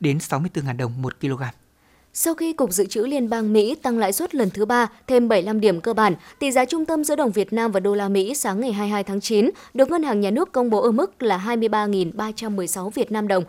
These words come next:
Speaker 2: trên một đô la Mỹ, tăng mười lăm đồng so với ngày hôm qua. Với biên độ cộng trừ ba phần trăm, tỷ giá trần mà các ngân hàng áp dụng ngày hôm nay là hai mươi tư nghìn không trăm mười lăm Việt Nam đồng trên một đô la Mỹ và tỷ giá sàn là hai mươi hai nghìn sáu trăm mười sáu Việt Nam đồng trên một đô la Mỹ.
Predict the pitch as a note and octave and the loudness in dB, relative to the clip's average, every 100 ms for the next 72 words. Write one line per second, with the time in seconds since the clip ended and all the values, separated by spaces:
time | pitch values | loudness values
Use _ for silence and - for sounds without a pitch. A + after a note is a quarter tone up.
0 | - - - B3 G3 G#3 G#3 G3 G3+ D#4 | -8 -8 0 2 4 2 2 2 2 2
1 | - - - D#4+ C4+ A#3 C4+ A3 F#3 F3 | -4 -12 -2 2 4 2 2 2 2 0
2 | A3 F#3 F#3 B3+ G#3 G3 A3 G#3 - - | -2 0 0 0 -2 2 4 2 0 -20
3 | - C4+ E4+ D#4+ C#4 G3+ G3+ A3 G#3+ A#3+ | -4 -2 0 4 4 4 2 0 0 2
4 | G#3+ A#3+ C#4+ G#3 F3 A#3+ A3 - - C#4 | 4 2 0 -4 0 0 0 -4 -4 -2
5 | A#3+ A#3 E4 A#3+ A3 - E4 C#4 A3+ G3+ | 0 0 0 0 2 0 0 -2 -2 -2
6 | G3 D4 A#3+ F3+ F3+ G#3+ A3 G#3+ G#3 - | -2 2 2 2 -4 0 2 0 -2 -8
7 | A3+ A3 B3 A#3+ A#3 A3+ G#3+ F#3 E3 A3+ | -2 0 0 0 4 4 6 2 0 -4
8 | A3 A3+ G3 G3 G#3 F#3+ G#3+ G#3+ G3+ E3 | -4 -4 -4 -4 -4 -4 -4 0 0 0
9 | - - B3+ G#3 G3 G#3 G3+ G3+ A#3 G#4 | -6 -4 0 0 0 -2 0 2 2 -2
10 | - - C4+ B3+ B3+ G3 G#3 - B3+ G3 | -8 0 2 2 -2 -2 -4 0 2 2
11 | F3+ G#3+ A3+ A3 A3+ G#3 F#3+ F3 G3 G3 | -2 -2 -2 -2 -2 0 -2 -2 -4 -4
12 | B3+ A3 F3+ G3+ F#3+ D4+ A#3 G#3+ G#3 G3+ | -2 -2 -2 -4 -4 -4 -4 -4 0 0
13 | F3+ - - A#3+ G#3+ F3 - G3+ F#3 F#3+ | 0 -8 -8 -4 -4 -4 -6 -8 -6 -4
14 | G3 | -4